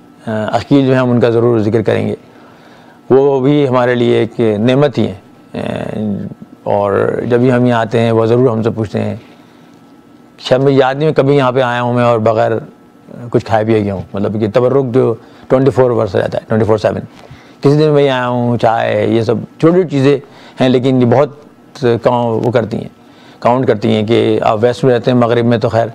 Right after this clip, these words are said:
मगरिब में ऐसी इमाम बारगाह है वो शायद कहीं नहीं है, क्योंकि ट्वेंटी फ़ोर सेवन कोई इमाम बारगाह नहीं खुलता। और क्योंकि मेरा experience पिछले दो साल से बहुत ज़्यादा रहा,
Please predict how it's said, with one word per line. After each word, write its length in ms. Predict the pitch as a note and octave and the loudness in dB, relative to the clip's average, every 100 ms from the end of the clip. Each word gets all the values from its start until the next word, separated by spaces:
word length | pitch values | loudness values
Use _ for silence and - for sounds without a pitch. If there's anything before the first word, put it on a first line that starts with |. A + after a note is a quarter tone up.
| - - - - - - - - - | -14 -20 -20 -20 -20 -20 -20 -8 0
मगरिब 300 | A#2+ C#3+ D3+ | 2 2 2
में 160 | D3 D3 | 0 0
ऐसी 600 | C3+ D3 C#3+ C#3 C3+ - - - | 0 2 2 2 0 -4 -12 -2
इमाम 340 | C3 A#2+ B2 | 2 2 2
बारगाह 280 | B2+ C3 C3+ | 2 2 0
है 120 | B2 | 0
वो 100 | C3 | 0
शायद 600 | A#2+ B2 A#2+ A2 A2+ G#2 F#2 - | 0 2 0 0 -2 -2 -8 -4
कहीं 180 | A#2+ C3+ | 0 0
नहीं 180 | C3 C3+ | 2 2
है, 60 | |
क्योंकि 300 | B2+ A#2 B2 A#2+ - - - - - | 2 2 0 0 -6 -20 -20 -20 -2
ट्वेंटी 220 | - D3 D#3 | 2 2 2
फ़ोर 180 | D#3 | 2
सेवन 240 | C#3+ C#3 C#3 | 2 0 0
कोई 160 | B2+ | 0
इमाम 220 | B2+ A#2+ A#2 | 2 2 2
बारगाह 200 | A#2 A2+ | 0 0
नहीं 140 | G#2+ | -2
खुलता। 340 | G2+ F#2+ A2+ - - - - - - | -4 -6 -12 -16 -20 -20 -20 -20 -2
और 340 | G#2+ A2+ A2 | 0 0 0
क्योंकि 160 | A2 B2+ | 0 2
मेरा 220 | B2 C3 | 2 2
experience 340 | B2+ - C3 A#2+ | 0 0 0 0
पिछले 280 | A2 C3 | 0 2
दो 280 | A#2 G2+ B2+ | 0 0 0
साल 200 | C3 A#2+ | 2 0
से 80 | A#2 | 0
बहुत 200 | G#2+ A2+ | 0 0
ज़्यादा 380 | G2 G#2+ A#2 C3+ | 2 0 2 0
रहा, 200 | A2 | -2